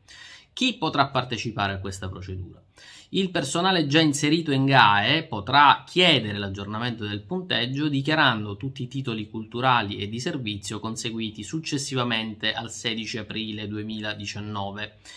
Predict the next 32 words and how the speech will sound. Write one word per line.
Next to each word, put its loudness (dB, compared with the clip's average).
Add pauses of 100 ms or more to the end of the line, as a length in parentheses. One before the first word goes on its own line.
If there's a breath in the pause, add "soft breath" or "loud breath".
(320 loud breath)
Il 4
personale 2
che 4
è -8
stato 2
precedentemente 0
cancellato 0
dalle -4
graduatorie -2
per -8
non -6
aver -8
presentato -10
domanda -4
di -10
aggiornamento -6
di -10
permanenza -6
in -8
graduatoria -2 (300 loud breath)
avrà 6
la 4
possibilità 4
di 0
chiedere 0
il -2
reinserimento -2
in -2
gae 2
presentando -4
l'apposita -4
domanda 2